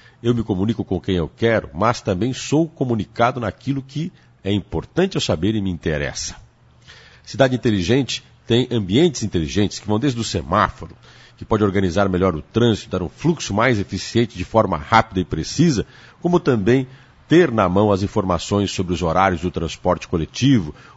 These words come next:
onde estão os estabelecimentos que eu quero consumir um determinado produto ou ter um determinado serviço. Temos que apostar no planejamento urbano. Temos que apostar nas cidades inteligentes. Leve isso a sério.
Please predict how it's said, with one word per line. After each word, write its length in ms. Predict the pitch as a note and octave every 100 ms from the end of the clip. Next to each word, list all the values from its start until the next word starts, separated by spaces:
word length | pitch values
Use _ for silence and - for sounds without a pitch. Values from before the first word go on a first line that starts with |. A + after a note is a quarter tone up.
| -
onde 200 | C#3+ A2+
estão 180 | -
os 100 | B2+
estabelecimentos 760 | G2+ A2+ G#2 G2 - F2+ G#2 -
que 80 | G#2
eu 60 |
quero 220 | F2 G2 F#2
consumir 520 | - G#2 - G2 A2
um 40 |
determinado 520 | F2+ E2+ E2 E2+ E2+
produto 600 | D2+ A#2+ A2 F2+ A#2+ A2 -
ou 220 | G#2 G#2+ - _
ter 240 | - G#2+ G2
um 80 | G2+
determinado 500 | F#2+ F2+ F2+ D#2+ D2+
serviço. 600 | - C#2 C2 - - - _ _ _ _ _
Temos 380 | C3+ C#3 C3 -
que 80 | A2+
apostar 500 | G#2+ G2 - G2 F#2
no 80 | F2+
planejamento 600 | F2 F2 D#2+ D#2+ D#2+ D#2+
urbano. 320 | C#2+ C#2 C2 - - _ _
Temos 360 | - C#3 A#2+ -
que 80 | G#2
apostar 500 | - F#2+ - F#2 F2+
nas 120 | F2
cidades 440 | F#2 D#2+ D#2 C2+
inteligentes. 720 | D2+ C#2 D2 C2 C#2 C#2+ - - - - -
Leve 360 | A#2+ C3 G2
isso 180 | F2+ E2+
a 20 |
sério. 340 | D2+ - C#2